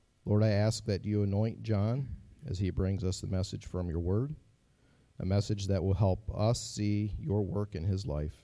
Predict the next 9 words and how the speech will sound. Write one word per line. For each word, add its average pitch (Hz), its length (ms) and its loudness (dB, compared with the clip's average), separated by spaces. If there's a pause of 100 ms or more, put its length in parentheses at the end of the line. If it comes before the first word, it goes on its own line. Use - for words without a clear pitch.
(300)
and 95 160 -4
challenge 98 380 0
us 104 160 -2
to 95 100 -12
strengthen 92 420 -6
our 92 140 -2
relationship 85 640 -4
with - 160 -8
you. 82 260 -4